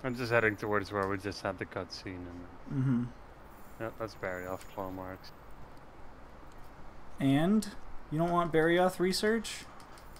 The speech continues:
Speaker 1: Hmm. I'll get the footprints when I don't have to kneel down for it.
Speaker 2: I see. Well, there's a set of footprints right next to the claw marks.
Speaker 1: Well.
Speaker 2: And I got both of 'em.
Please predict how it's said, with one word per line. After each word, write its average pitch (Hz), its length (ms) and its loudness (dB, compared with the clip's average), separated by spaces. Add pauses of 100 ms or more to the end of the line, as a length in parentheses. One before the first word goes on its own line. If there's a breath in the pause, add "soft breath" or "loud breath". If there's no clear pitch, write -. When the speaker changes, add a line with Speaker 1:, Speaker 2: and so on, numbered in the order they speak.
(320)
Speaker 1:
Hmm. 107 260 -8 (420)
I'll 110 160 0
get 98 200 -2
the 107 80 0
footprints 98 680 0
when 101 160 -2
I 98 60 0
don't 92 240 -4
have 90 160 -6
to 107 100 -2
kneel 95 240 -2
down 92 300 -2
for 95 280 -6
it. 98 100 -6 (500)
Speaker 2:
I 123 120 0
see. 120 240 -2
Well, 156 120 4
there's 165 220 6
a 147 60 4
set 135 220 6
of 127 120 0
footprints - 540 -2
right 127 140 -2
next 127 240 0
to 135 100 -4
the 127 100 -4
claw 127 240 -2
marks. 127 440 0 (680)
Speaker 1:
Well. 127 300 2 (1200)
Speaker 2:
And 135 140 0
I 196 100 2
got 117 240 2
both 208 220 -2
of 107 120 -2
'em. 110 200 0